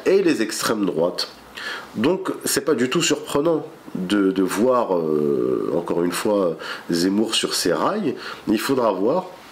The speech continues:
si Florian Philippot se présente,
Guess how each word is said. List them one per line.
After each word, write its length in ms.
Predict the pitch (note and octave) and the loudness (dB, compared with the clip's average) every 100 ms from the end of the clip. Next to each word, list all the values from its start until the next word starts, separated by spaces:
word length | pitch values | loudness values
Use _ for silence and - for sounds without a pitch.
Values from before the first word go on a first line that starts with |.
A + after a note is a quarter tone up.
| - - - - - - | -20 -20 -20 -20 -12 -4
si 200 | - G#2+ | -2 0
Florian 380 | A#2 G#2+ G#2+ | 0 0 0
Philippot 640 | G#2+ - F2+ F#2+ G#2+ G#2 - | -2 -2 -2 0 0 -2 -4
se 160 | - - | -4 -2
présente, 560 | - F#2 C3+ A#3+ - | 0 0 0 -4 -8